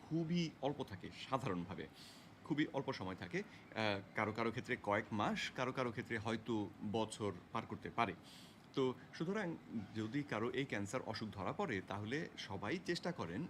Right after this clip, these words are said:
যে এই, আম, অসুখের, আহ, থেকে বাঁচতে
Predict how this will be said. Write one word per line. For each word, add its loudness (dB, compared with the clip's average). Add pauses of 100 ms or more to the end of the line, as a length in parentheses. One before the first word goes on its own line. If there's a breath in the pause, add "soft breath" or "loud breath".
(100)
যে 2
এই, 2 (400 loud breath)
আম, 0 (120)
অসুখের, 0
আহ, -2 (160)
থেকে 0
বাঁচতে 0